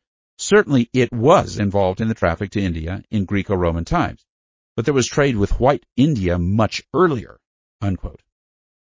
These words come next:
Nephi's description of working, quote, "timbers of curious workmanship," unquote, hints that the timbers were probably pre-cut woods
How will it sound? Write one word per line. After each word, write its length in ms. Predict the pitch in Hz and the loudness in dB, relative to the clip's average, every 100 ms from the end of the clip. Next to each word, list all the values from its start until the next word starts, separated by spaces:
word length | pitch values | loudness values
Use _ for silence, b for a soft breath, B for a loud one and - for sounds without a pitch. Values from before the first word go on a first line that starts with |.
| _ _ _ _ - | _ _ _ _ 0
Nephi's 400 | 151 208 113 - | 0 2 0 0
description 460 | 95 - 90 98 | -4 -4 -4 -2
of 120 | 90 | -4
working, 380 | 107 110 98 90 | -2 -2 -2 -4
quote, 340 | - 131 120 - | -2 -2 -2 -2
"timbers 460 | 165 180 180 175 | -2 0 0 0
of 140 | - - | -4 -6
curious 460 | - 160 139 123 | -4 -2 -2 -2
workmanship," 580 | 143 175 107 90 - 92 - | -4 -4 -4 -8 -6 -8 -6
unquote, 440 | 98 - 92 107 _ _ _ - | -10 -4 -4 -4 _ _ _ -2
hints 260 | 185 196 | -2 0
that 140 | 170 - | -6 -6
the 60 | |
timbers 480 | - 226 214 147 131 | -4 0 2 0 0
were 100 | 131 | -6
probably 720 | - - 170 160 139 139 123 _ _ _ _ _ _ _ - | -6 -4 0 0 0 -2 -2 _ _ _ _ _ _ _ -4
pre-cut 800 | - 240 233 - - - - _ - | 0 2 2 -2 -8 -2 -4 _ -12
woods 640 | 151 147 82 78 - - | 0 2 0 -4 -16 -16